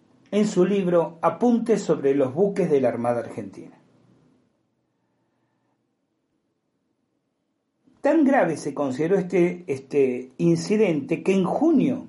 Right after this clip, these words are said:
de mil novecientos cincuenta y ocho se realizó en el Congreso de la Nación Argentina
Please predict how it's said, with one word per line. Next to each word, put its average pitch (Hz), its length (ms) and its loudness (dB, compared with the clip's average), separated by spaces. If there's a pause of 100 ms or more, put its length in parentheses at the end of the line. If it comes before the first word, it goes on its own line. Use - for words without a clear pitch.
de 147 240 0
mil 214 220 0
novecientos 180 580 -2
cincuenta 165 400 0
y 180 80 0
ocho 143 420 -2 (760)
se 214 200 0
realizó 220 460 0
en 277 80 4
el 254 120 0
Congreso 208 560 0
de 175 140 -4
la 151 100 -2
Nación 202 420 -2
Argentina 175 840 -4